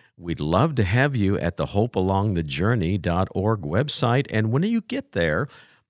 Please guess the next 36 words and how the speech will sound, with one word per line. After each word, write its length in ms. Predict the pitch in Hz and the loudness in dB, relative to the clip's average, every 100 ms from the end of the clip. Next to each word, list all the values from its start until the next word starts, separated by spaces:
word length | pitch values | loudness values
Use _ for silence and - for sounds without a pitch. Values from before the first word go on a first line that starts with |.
| - 87 82 | -20 -20 -4
there 220 | 110 123 | 2 2
will 220 | 156 165 139 | 2 -2 0
be 400 | 151 147 143 - | 0 2 0 -2
a 180 | 110 104 | -2 0
stay 440 | - - 104 131 | 0 0 0 0
in 160 | 151 151 | 0 -2
touch 640 | - 117 110 - - - - _ _ _ | -2 0 -2 -2 -4 -4 -10 _ _ _
banner 680 | 90 80 90 110 113 110 104 | -10 -2 2 4 2 2 0
or 220 | 60 71 | -2 -4
sign 480 | - - 95 123 123 | -2 0 2 2 2
that 120 | 117 | 0
will 120 | 92 82 | -2 -4
pop 380 | - 107 113 | -2 -2 0
up 360 | 98 107 107 _ _ _ _ | 2 2 0 _ _ _ _
that 160 | 120 123 | 0 2
will 180 | 139 135 | 2 2
let 300 | 180 - 127 | 0 2 2
you 100 | 117 | 2
put 280 | - 123 | 2 2
in 280 | 110 117 113 | 4 2 4
your 380 | 107 101 95 90 | 2 2 2 0
email 460 | 98 107 110 80 69 | 0 2 2 2 0
address 640 | 57 - 53 57 170 - | -2 -4 -4 0 0 2
where 160 | 113 135 | 2 2
you 240 | 131 226 | 4 2
can 240 | - 233 226 | 2 -4 -2
stay 320 | - 190 196 | 0 2 2
in 120 | 185 | 0
touch 360 | 165 180 - 123 | 0 -2 0 2
with 180 | 104 | 2
us 380 | 92 104 165 - - - _ 143 | 4 2 2 0 -4 -20 _ 0
and 160 | 135 | 2
receive 480 | 139 127 - 143 131 | 2 2 4 2 4
our 140 | 120 | 2
monthly 680 | 120 104 95 104 117 - 95 | 4 2 4 2 0 0 0
newsletter. 760 | 92 95 104 76 65 57 50 | 2 2 0 0 -2 -2 -4